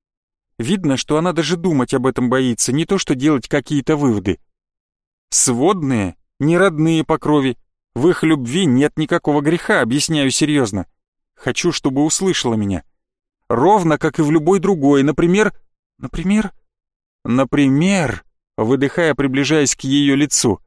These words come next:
«в нашей». Я буквально чувствую, как ее жесткий диск летит, с диким скрежетом буксует и в конечном итоге перегорает.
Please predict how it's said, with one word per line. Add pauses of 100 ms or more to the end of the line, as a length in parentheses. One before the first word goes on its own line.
(380)
«в
нашей». (720)
Я
буквально
чувствую,
как
ее
жесткий
диск
летит, (320)
с
диким
скрежетом
буксует
и
в
конечном
итоге
перегорает.